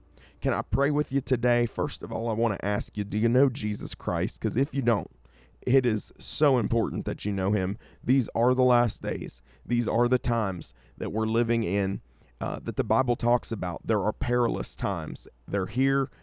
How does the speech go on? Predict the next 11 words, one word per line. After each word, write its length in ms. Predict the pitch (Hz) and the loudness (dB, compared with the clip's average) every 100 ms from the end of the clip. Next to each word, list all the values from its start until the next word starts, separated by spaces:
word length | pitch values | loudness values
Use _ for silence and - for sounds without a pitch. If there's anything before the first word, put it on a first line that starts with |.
| - | -4
and 200 | 113 107 | -2 0
they're 80 | 92 | 0
going 280 | 104 104 | 2 2
to 80 | 98 | 0
grow 220 | 95 95 | 0 2
stronger, 560 | 101 - 110 98 87 78 | 0 0 2 2 0 -4
and 240 | - 98 | -4 -2
we 140 | 98 120 | 0 0
need 220 | 123 110 | 0 -2
to 120 | 104 | -6
live 560 | 98 107 117 90 - | -4 0 0 0 -6